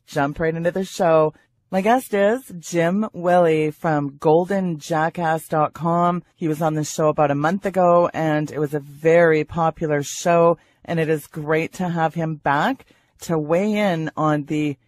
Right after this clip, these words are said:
insanity unfolding. Not even looming anymore. It's unfolding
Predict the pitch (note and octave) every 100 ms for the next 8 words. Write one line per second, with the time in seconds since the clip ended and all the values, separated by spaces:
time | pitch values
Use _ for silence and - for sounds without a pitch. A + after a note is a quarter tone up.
0 | _ - D3+ D3 - - - F3 F#3+ F#3+
1 | F#3+ F3+ E3 D#3 D3 - E3 D#3+ C3 -
2 | _ E3 F#3 A#3+ G#3+ G3 G3+ G3 F3+ E3
3 | D3+ C#3 B2+ - - - - D#3+ E3 D#3
4 | - F3 F3 E3+ D#3 D3+